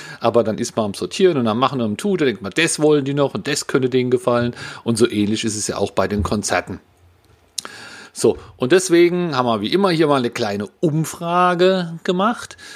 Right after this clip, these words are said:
Ja, wie viel Bilder sollte man denn nach einem Konzert auch liefern?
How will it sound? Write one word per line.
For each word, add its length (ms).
Ja, 400
wie 160
viel 400
Bilder 580
sollte 380
man 240
denn 220
nach 500
einem 380
Konzert 640
auch 320
liefern? 520